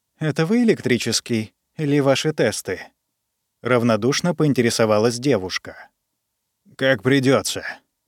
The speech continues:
пробурчал Джо. Он чувствовал вокруг себя миазмы неприбранной квартиры,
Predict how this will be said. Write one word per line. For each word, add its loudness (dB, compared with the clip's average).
пробурчал 0
Джо. -2
Он -4
чувствовал 0
вокруг 0
себя -2
миазмы 2
неприбранной 2
квартиры, -2